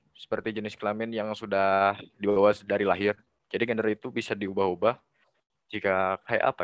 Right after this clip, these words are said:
ya? Gender kayak karakteristik, eh, laki-laki. Misalnya laki-, seorang laki-laki, karakteristiknya itu bisa seperti karakteristik perempuan,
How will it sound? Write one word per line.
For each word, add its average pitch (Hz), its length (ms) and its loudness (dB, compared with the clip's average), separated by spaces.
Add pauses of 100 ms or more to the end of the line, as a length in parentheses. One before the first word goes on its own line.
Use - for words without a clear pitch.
ya? - 80 -14 (1700)
Gender 107 320 4
kayak 113 160 4
karakteristik, 107 1120 0
eh, 101 560 4
laki-laki. 104 720 0 (320)
Misalnya 117 400 4
laki-, 120 240 0
seorang 113 320 8
laki-laki, 107 560 2 (400)
karakteristiknya 117 640 4
itu 127 160 4
bisa 123 480 6
seperti 123 480 0
karakteristik - 560 -2
perempuan, 113 480 2